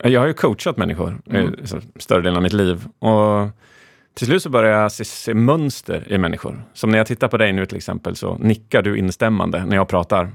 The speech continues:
Speaker 2: Mhm.
Speaker 1: Eh, och då tänkte jag så här: "Okej, intressant. Undra om det betyder någonting." Och så kan man se att du har också huvudet vinklat lite lätt till vänster just nu. Så tänker man: "Mm, om det kan betyda någonting."
Speaker 2: Jag har ont i en skulder, det kan vara det.
Speaker 1: <laughs> Ja, det kan vara det.
Speaker 2: <laughs> Ja.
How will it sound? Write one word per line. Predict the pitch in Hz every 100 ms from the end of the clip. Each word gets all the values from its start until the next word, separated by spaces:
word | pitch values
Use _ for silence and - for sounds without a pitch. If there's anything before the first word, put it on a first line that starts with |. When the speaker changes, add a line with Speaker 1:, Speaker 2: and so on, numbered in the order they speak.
| -
Speaker 2:
Mhm. | 98 107 95
Speaker 1:
Eh, | 90 -
och | 82 98
då | 107 101 - _ - -
tänkte | 135
jag | 107
så | 104
här: |
"Okej, | - 87 135 - - - - -
intressant. | 120 123 113 180 92 -
Undra | 110 113 123 127 123 120 -
om | - 110
det | 123
betyder | 117 - 190 101
någonting." | 85 80 80 78 104
Och | 110
så |
kan | 117 127
man | 113
se | 107
att |
du | 104 101
har | 98
också | 95 113
huvudet | 104 98 90
vinklat | 92 107 92 - 110
lite | 135 127 -
lätt | 113 92
till | -
vänster | 110 117 - 80
just | 80
nu. | - 57 - _
Så | -
tänker | - 60
man: | 60 -
"Mm, | 127 165 165
om | 208
det | 120 190 -
kan | 87
betyda | 87 92 87
någonting." | 80 85 90 -
Speaker 2:
Jag | 110
har | 107
ont | 90
i | 117
en |
skulder, | 110 104 90 127
det | 147 117
kan | 110 104
vara | 117 113
det. | 131 147 139 - 226 190 185 185 -
Speaker 1:
<laughs> | 185 156
Ja, | 190
det |
kan | 170 180 240
vara | 233
det. | 101 95 147
Speaker 2:
<laughs> | -
Ja. | 165